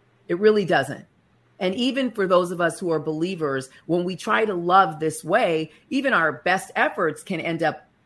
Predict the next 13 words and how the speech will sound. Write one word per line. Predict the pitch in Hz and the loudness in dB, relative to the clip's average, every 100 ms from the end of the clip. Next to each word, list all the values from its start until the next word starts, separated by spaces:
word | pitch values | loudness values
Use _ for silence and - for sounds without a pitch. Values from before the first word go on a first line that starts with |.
| 135 | -6
looking | 170 170 147 | -6 -4 -4
like | 135 127 | -4 -2
filthy | 156 - 123 | -6 -4 -2
rags, | 139 143 110 131 | 0 0 -4 -8
right? | 123 147 202 | -6 -6 -8
Scripture | - - 123 | -10 -10 -8
says | 135 175 127 | -4 -2 -2
our | 110 | -4
righteousness | 123 151 - - 139 - | -2 -4 -6 -12 -12 -12
is | 127 | -10
as | 117 | -10
filthy | - 131 - | -8 -12 -8
rags. | 117 127 95 82 - | -4 -4 -4 -12 -20